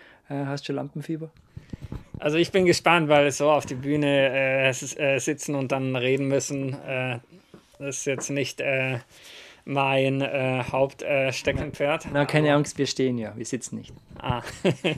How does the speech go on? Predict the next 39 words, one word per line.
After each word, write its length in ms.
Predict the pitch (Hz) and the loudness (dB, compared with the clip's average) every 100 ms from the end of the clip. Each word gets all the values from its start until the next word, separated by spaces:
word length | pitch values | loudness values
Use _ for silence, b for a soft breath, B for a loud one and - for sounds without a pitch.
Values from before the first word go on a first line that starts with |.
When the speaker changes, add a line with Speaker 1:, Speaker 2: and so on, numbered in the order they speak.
| - - - _ - _ - B B B | -4 -8 -12 _ -20 _ -20 B B B
Speaker 2:
Wir 120 | 147 | 2
stehen 300 | 135 156 151 | 2 4 6
oder 180 | 151 143 | 8 8
sitzen 460 | 139 147 - 160 156 B B B - | 8 6 4 0 -2 B B B 2
auf 220 | 147 143 | 4 4
der 100 | 151 | 2
Bühne, 340 | 143 156 156 | 6 8 8
öffentlich 560 | 143 147 151 147 135 - | 8 4 4 2 2 0
labern, 600 | 147 127 139 151 147 156 - | 0 4 6 6 4 -2 -4
also 440 | 135 131 139 139 135 | -2 0 0 0 -4
das 220 | - 127 - | -6 -4 -6
ist 140 | 131 | -6
so 60 | 139 | -4
eine 160 | 127 | -4
Sache. 420 | 120 135 - 170 160 B B B - | -2 -2 0 -4 -4 B B B -2
Aber 380 | 135 139 135 | 4 6 6
ansonsten 460 | 139 123 131 131 - | 4 0 -2 -2 -8
freue 300 | - 131 139 | -2 4 4
ich 100 | 135 | 4
mich, 240 | 143 131 143 | 0 0 -2
ich 220 | 131 - | -4 -4
find, 360 | - 135 127 - | -4 -4 -4 -2
äh, 400 | 135 127 127 123 | 0 2 0 -2
es 160 | - | -4
sind, 460 | 131 127 123 120 120 - _ _ b b b b b | -4 -4 -4 -6 -8 -14 _ _ b b b b b
ja, 320 | - 123 143 127 | 0 2 2 -2
die, 500 | - - 127 127 123 | -20 -6 0 2 2
es 300 | - 120 - | 0 -4 -6
ist 160 | 131 131 | -8 -6
eine 240 | 120 117 | -6 -6
Bandbreite 680 | - 127 147 139 143 139 135 | -4 -2 -2 0 2 2 -2
von 200 | - 135 | -4 -6
Filmen. 520 | 123 135 135 135 131 | -2 0 0 0 -4
Ich 420 | 123 - - - - | -6 -8 -10 -10 -10
finde 280 | - 123 | -6 0
auch, 100 | 120 | 0
es 100 | 120 | -2
sind 200 | - 123 | -4 -6
viele 460 | - 131 127 123 120 | -4 -2 0 0 -2